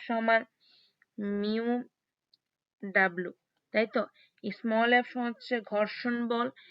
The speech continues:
আর এখানে মিউ সমান হচ্ছে ঘর্ষণ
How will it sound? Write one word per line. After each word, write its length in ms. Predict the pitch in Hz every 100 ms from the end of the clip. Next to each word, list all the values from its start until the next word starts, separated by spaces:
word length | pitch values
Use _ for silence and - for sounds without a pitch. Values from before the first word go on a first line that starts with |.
| - _ _ - 196
আর 100 | 196
এখানে 280 | 196 214 220 226 - _ _ _
মিউ 300 | 214 214 226 233 -
সমান 300 | 226 220 220
হচ্ছে 400 | 214 196 - 240 233 233 - _ _ _
ঘর্ষণ 680 | 185 202 196 208 - 240 233